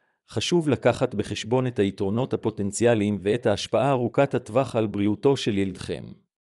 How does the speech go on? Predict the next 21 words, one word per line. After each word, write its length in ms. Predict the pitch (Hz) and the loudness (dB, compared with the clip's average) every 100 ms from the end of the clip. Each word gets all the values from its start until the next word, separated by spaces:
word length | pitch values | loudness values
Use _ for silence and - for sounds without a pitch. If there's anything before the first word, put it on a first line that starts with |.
| _ _ _ _ _ _ | _ _ _ _ _ _
התייעצות 580 | 110 - 104 95 175 170 | -8 0 0 2 0 0
עם 120 | 113 | 0
רופאים 440 | 98 95 - 135 139 | 0 -2 -2 0 2
מנוסים 460 | 107 101 - 143 | 2 0 0 2
ברפואה 540 | 107 95 - 98 110 120 | 2 0 -2 0 2 2
סינית 500 | - 113 110 98 - | 0 0 0 -2 -2
תעזור 420 | 107 101 107 143 | 0 2 4 4
לקבוע 380 | 135 - 120 135 | 2 0 2 4
את 80 | 120 | 2
תוכנית 440 | - - 127 143 | -2 -4 -2 -2
הטיפול 380 | 117 104 - 139 | -2 -4 -2 0
המתאימה 460 | 117 101 104 127 151 | 2 0 -2 0 2
ביותר 460 | 123 101 - 101 | 2 2 2 2
עבור 320 | 98 95 120 131 | 2 2 2 2
ילדכם 420 | 98 - 131 120 | 0 -2 -2 -2
ותאפשר 480 | 110 110 - 135 120 | 2 0 0 -2 -2
דיון 400 | 101 117 139 120 | 0 0 0 -2
בכל 340 | - 147 139 | 0 2 2
שיקול 420 | - 113 - 139 | 0 -6 -2 0
פיננסי. 720 | 123 120 113 92 90 - - - _ _ _ _ _ _ _ _ - | 0 0 0 0 -4 -8 -10 -14 _ _ _ _ _ _ _ _ -6
בישראל, 720 | 101 92 - 101 101 104 104 | -2 0 0 2 4 4 0